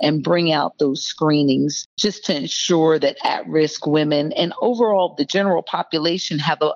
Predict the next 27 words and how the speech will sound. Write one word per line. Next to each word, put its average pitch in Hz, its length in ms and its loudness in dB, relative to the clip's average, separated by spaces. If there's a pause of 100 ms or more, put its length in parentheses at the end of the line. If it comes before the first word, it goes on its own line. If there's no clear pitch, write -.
(140)
opportunity 165 760 -2
to - 140 -6
benefit 160 560 -4
from 143 240 -4
disease 151 380 -2
prevention 139 640 -4
and 131 160 0
early 143 280 0
detection, - 680 -4 (160)
because 180 360 -2 (220)
we 202 360 4
address 165 520 -2
both 180 640 -4
diseases, 139 720 -2
breast 180 340 -2
cancer 160 520 -4 (120)
and 240 280 -2
heart 147 320 -4
disease. 160 420 -4
So - 260 -2
it 262 160 0
will 285 120 0
be 196 200 0
a 139 120 -2
day 175 420 0
of 151 160 -2
wellness 147 960 -4